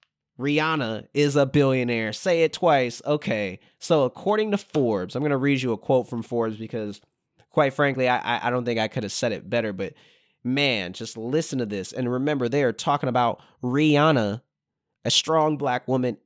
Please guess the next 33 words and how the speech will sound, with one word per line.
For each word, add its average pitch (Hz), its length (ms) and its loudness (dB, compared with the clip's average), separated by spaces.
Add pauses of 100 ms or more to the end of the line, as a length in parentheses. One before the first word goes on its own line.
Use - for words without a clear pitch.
in 175 220 0
the 110 300 0
business 170 460 0
space. 120 280 -2
She's 107 280 -8
not 143 300 -2
just 135 300 -4
singing. 127 360 -2 (220)
She's 135 220 -6
not 135 220 0
just 127 200 -4
getting 131 240 -2
her 123 180 -4
money. 117 400 -6 (200)
She's 147 340 -4
making 123 340 -2
her 117 180 -2
name 107 320 -4
known 107 460 -4 (340)
and 107 300 -6 (500)
kicking 139 220 -2
the 107 80 -2
door 90 340 -4
in. - 160 -20 (880)
So, - 460 -2 (360)
quote, 160 420 0 (320)
"Rihanna 156 520 0
is 113 180 -6
now 139 320 -4
worth 123 380 0 (220)
one 156 260 0
point 143 320 -6
seven 123 460 -4